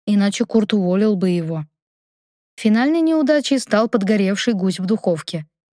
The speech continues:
После этого попытки что-то сделать сегодня я прекратила.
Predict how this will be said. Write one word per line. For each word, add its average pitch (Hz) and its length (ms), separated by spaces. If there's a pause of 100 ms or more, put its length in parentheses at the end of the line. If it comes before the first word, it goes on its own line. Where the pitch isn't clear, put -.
(220)
После 202 360
этого 190 260
попытки 190 480
что-то 185 320
сделать 175 420
сегодня 226 500
я 190 160
прекратила. 190 720